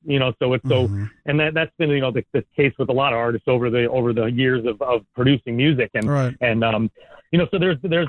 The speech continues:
Speaker 1: difficulties in that w-, with where, where you wanna make what you wanna make and keep it pure. At the same time, there's certain things that they wanna do commercially that will make it, which is, which is a fine line. So that
Speaker 2: Mm-hmm.
Speaker 1: making that record was just, and it was our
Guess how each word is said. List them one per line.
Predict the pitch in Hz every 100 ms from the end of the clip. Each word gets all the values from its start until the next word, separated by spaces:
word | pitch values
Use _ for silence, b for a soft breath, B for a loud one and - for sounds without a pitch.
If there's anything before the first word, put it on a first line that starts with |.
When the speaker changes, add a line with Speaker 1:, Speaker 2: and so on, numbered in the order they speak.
| -
Speaker 1:
difficulties | 196 156 131 - 123
in | 120 120
that | 123 131 -
w-, | 151 139 139
with | 139 135
where, | 143 135 131 131
where | 135 131 123
you | 143
wanna | 143 139 135
make | 131 131
what | 127
you | 143 196
wanna | 156 123
make | 110 117 117
and | 117
keep | - 135
it | 117
pure. | - 180 175 139 127
At | 123
the | -
same | 151 131
time, | - 156 143 139 131 _ _
there's | 143 -
certain | 147 135
things | 147 139
that | 117
they | 139
wanna | 131 127 123
do | 127
commercially | - 131 151 - 127 127 120
that | 117 123 117
will | 123 123
make | 123 117
it, | 131 113 _ _ _ -
which | 165 -
is, | 143
which | 170 160
is | 139
a | 135
fine | - 151 139
line. | 147 151 98 - -
So | 151 151
that | 139 147
Speaker 2:
Mm-hmm. | 156
Speaker 1:
making | 165 160
that | 151 131
record | 151 147 117
was | 120 101
just, | 117 - _ _ B B _ _ _ - -
and | 190 185
it | 170
was | 160
our | 160